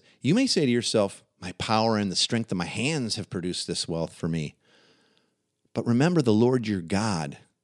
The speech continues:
for it is he who gives you the ability to produce wealth.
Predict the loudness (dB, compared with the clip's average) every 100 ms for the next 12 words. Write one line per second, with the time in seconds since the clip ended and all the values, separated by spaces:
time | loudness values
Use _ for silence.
0 | _ -12 -8 -4 -2 0 -2 -2 -2 0
1 | 0 2 2 2 -2 -4 -6 -6 -4 -6
2 | -6 -4 -4 -4 -2 -2 -4